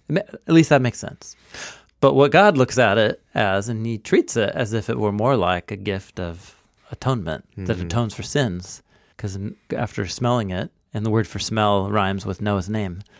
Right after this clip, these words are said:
Speaker 2: <laughs>
Speaker 1: I'm not sure we talked about that.
Speaker 2: Mm-hmm.
Speaker 1: God says, he basically, he doesn't hold humanity's sins against them.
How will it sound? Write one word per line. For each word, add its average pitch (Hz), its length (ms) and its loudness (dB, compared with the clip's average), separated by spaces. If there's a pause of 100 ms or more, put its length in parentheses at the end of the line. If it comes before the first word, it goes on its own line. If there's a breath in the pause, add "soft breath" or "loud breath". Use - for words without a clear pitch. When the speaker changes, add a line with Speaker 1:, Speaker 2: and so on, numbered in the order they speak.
Speaker 2:
<laughs> - 280 -12
Speaker 1:
I'm 139 320 4
not 123 160 0
sure 127 120 -2
we 117 60 0
talked 117 200 -4
about 113 140 -6
that. 131 200 -8
Speaker 2:
Mm-hmm. 107 200 -6
Speaker 1:
God 127 260 2
says, 123 680 2
he 147 80 2
basically, 135 460 4
he 120 140 2
doesn't 131 340 4
hold 127 440 2 (200)
humanity's 113 520 0
sins 110 300 0
against 123 300 -4
them. - 240 -12